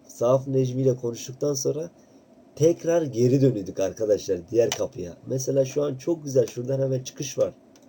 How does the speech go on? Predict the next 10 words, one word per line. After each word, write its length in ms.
Çok 220
güzel 260
bir 40
şey 180
yani. 240
Eskiler 540
bilir. 260
Oyunun 300
eskileri 560
bilir. 240